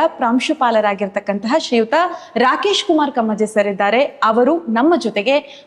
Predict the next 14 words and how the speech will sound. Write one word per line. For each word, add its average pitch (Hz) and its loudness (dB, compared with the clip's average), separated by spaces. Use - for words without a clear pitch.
ಮಕ್ಕಳಲ್ಲಿ 359 2
ಓದಿನ 392 2
ಏಕಾಗ್ರತೆಯನ್ನ 262 0
ಹೆಚ್ಚಿಸುವುದು 269 0
ಹೇಗೆ 214 0
ಎನ್ನುವ 214 0
ವಿಷಯದ 240 0
ಬಗ್ಗೆ 233 -2
ಮಾತನಾಡುವವರಿದ್ದಾರೆ. 190 0
ಬನ್ನಿ, 262 2
ಮೊದಲನೆಯದಾಗಿ 254 2
ಅವರನ್ನ 226 0
ಕಾರ್ಯಕ್ರಮಕ್ಕೆ 214 -2
ಸ್ವಾಗತಿಸೋಣ. 190 -2